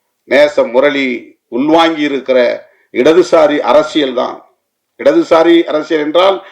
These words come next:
கம்யூனிஸ்ட் என்று மட்டும் நீங்கள் எண்ணிவிடக் கூடாது.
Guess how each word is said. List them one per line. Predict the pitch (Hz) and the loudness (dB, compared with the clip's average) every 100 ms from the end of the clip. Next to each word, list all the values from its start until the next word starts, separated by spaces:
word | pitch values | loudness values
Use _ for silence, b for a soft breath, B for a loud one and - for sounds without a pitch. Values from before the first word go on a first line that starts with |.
| B B B - | B B B -2
கம்யூனிஸ்ட் | 147 180 190 190 - | 2 2 2 0 0
என்று | 170 165 | -2 -2
மட்டும் | 156 170 160 | -4 -2 -4
நீங்கள் | 151 139 113 - _ | -4 -6 -10 -18 _
எண்ணிவிடக் | 135 143 135 120 - | -6 -2 0 0 -2
கூடாது. | 127 110 82 | -4 -4 -4